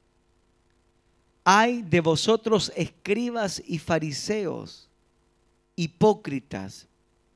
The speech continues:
porque limpiáis lo de afuera del vaso y del plato, pero por dentro estáis llenos de robo y de injusticia.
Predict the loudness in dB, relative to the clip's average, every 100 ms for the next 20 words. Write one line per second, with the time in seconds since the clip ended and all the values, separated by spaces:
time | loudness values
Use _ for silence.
0 | _ _ _ 2 4 4 0 0 -4 4
1 | 6 6 4 0 2 4 4 2 0 2
2 | 2 2 -2 -2 -2 -2 -4 -4 -6 -6
3 | -6 -8 -14 _ -4 0 2 0 -4 -4
4 | -4 -6 -6 -6 -6 -14 _ _ _ _
5 | -16 0 4 6 6 4 2 -2 -2 -2
6 | -2 -2 -2 -2 -2 0 2 2 -2 -6
7 | -2 2 2 0 -2 -2 -2 -2 -2 -6
8 | -8 -4 0 -2 -2 -8 -6 -6 -4 -4
9 | -4 _ -8 -6 -8 -10 -10 -12